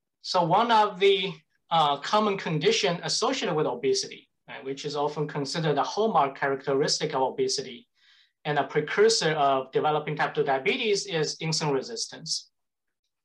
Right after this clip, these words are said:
Now, for those of you who don't know what insulin resistance is, it is, um, defined as a reduced response,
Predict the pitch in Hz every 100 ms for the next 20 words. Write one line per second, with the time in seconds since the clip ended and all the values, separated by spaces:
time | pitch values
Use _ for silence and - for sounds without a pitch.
0 | _ 139 139 151 - - - _ - 160
1 | 160 175 170 160 151 170 160 165 160 -
2 | _ 156 160 160 175 185 170 - 160 143
3 | 147 156 180 170 160 175 214 - - _
4 | _ _ _ _ _ 160 160 160 156 151
5 | - - - 143 139 131 135 147 185 180
6 | 214 185 160 147 151 180 202 180 180 -
7 | 226 165 - - - -